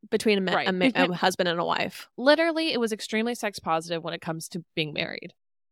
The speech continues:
Speaker 2: Um,
Speaker 1: For
Speaker 2: yeah.
Speaker 1: sure. Uh,
Speaker 2: Like,
Speaker 1: as a
Speaker 2: yeah.
Speaker 1: heterosexual couple. <laughs>
Speaker 2: Yes, exactly. Those, like,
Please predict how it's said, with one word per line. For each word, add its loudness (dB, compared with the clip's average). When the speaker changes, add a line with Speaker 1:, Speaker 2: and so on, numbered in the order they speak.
Speaker 2:
Um, -2
Speaker 1:
For 2
Speaker 2:
yeah. 2
Speaker 1:
sure. 0
Uh, 2
Speaker 2:
Like, 6
Speaker 1:
as 2
a 4
Speaker 2:
yeah. 2
Speaker 1:
heterosexual -2
couple. -6
<laughs> -20
Speaker 2:
Yes, 2
exactly. 0
Those, 0
like, -4